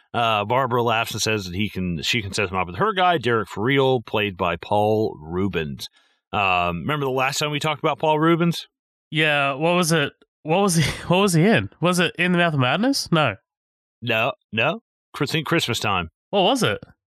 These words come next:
Speaker 1: Batman Returns.
Speaker 2: Oh, fucking Batman Returns. Yeah, shit. <laughs> Yeah, I li-, yeah, and I remember saying, um, Pee-wee's not a big thing here.
Speaker 1: No, yeah, I, dude, I'm not gonna lie. I, I never watched it growing up.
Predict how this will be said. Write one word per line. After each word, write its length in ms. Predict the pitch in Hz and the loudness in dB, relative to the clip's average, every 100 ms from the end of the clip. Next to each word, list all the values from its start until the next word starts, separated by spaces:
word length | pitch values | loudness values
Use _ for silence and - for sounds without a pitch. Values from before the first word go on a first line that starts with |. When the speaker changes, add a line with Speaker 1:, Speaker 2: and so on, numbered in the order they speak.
| _ | _
Speaker 1:
Batman 420 | 120 120 120 120 131 | -2 -2 -2 0 0
Returns. 640 | 131 131 92 78 73 - _ _ - | 0 0 -2 -4 -8 -14 _ _ -2
Speaker 2:
Oh, 260 | 262 185 | 0 0
fucking 380 | 160 226 226 156 196 | -2 -2 -2 -2 -2
Batman 300 | 196 202 196 | 0 2 2
Returns. 460 | 185 226 214 135 | 4 4 4 2
Yeah, 180 | 185 190 | 2 2
shit. 420 | - - 240 165 - | 0 2 2 0 -2
<laughs> 40 | 226 - 277 233 - 233 - _ - 220 277 247 214 - | -2 0 -2 -2 0 -2 -2 _ 2 2 4 0 -2 0
Yeah, 320 | 190 175 156 | 2 2 2
I 100 | 185 | 2
li-, 280 | 190 147 185 | 2 0 0
yeah, 160 | 185 170 | 2 4
and 80 | 180 | 4
I 60 | |
remember 240 | 190 208 185 | 2 2 0
saying, 420 | - 170 160 151 | 2 4 2 0
um, 580 | 139 139 127 120 113 110 _ - | 2 2 4 2 -2 -6 _ -2
Pee-wee's 460 | 165 165 151 127 | 0 2 2 2
not 160 | 147 117 | 2 2
a 40 | |
big 200 | 104 113 | 0 -2
thing 240 | - 151 123 | 0 0 2
here. 340 | 104 98 101 - _ _ - - - | 2 0 -2 -10 _ _ -20 -20 -4
Speaker 1:
No, 240 | 175 190 | 0 0
yeah, 240 | 165 139 131 | 0 0 0
I, 80 | 135 | 0
dude, 180 | 139 131 | 0 2
I'm 200 | 143 220 | 2 2
not 140 | 127 | 0
gonna 120 | 107 | 0
lie. 120 | 151 | 0
I, 360 | 90 107 147 117 | 2 0 0 -2
I 40 | |
never 280 | 190 120 92 | 0 0 -2
watched 340 | 95 104 - 82 | 0 0 -2 -8
it 60 | |
growing 260 | 73 62 55 | -8 -10 -8
up. 140 | 53 | -10